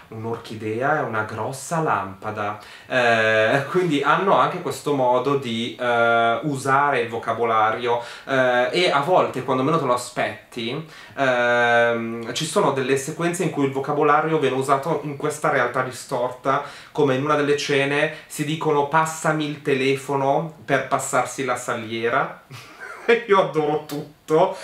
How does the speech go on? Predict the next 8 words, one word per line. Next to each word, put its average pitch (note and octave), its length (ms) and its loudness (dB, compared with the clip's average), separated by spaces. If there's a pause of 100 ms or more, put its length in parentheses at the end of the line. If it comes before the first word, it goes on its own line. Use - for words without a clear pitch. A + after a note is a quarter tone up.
(260)
però G#3 280 4
questo D#3+ 400 0
modo D3 720 2 (220)
di F3 240 -4
vedere D3 520 2
in C#3 100 0
modo D#3 280 2
distorto, C3+ 1080 -2